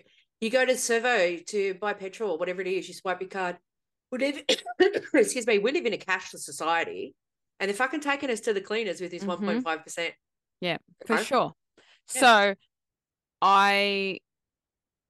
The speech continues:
Speaker 2: queried it. I put it, put through all my evidence.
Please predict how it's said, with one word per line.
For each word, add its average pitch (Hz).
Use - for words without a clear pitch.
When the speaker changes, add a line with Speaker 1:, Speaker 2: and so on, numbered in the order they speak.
Speaker 2:
queried 269
it. 254
I 175
put 190
it, 170
put -
through 147
all 185
my 226
evidence. 240